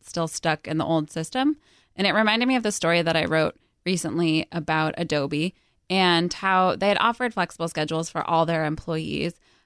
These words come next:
but nobody was really taking them. And that was because they didn't really make it explicit.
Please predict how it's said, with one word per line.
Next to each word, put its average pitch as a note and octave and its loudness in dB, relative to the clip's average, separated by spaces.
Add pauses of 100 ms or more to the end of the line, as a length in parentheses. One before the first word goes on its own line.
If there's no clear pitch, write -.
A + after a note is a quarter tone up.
(140)
but F#3 2
nobody B3 0
was C#4+ 0
really F#3+ 0
taking F#3+ -2
them. E3 -4 (100)
And G3+ 2
that A3 2
was B3+ 0
because A#3+ -2
they F#3+ -2
didn't G3+ 0
really G#3+ -2
make E3+ 0
it E3+ -4
explicit. - -6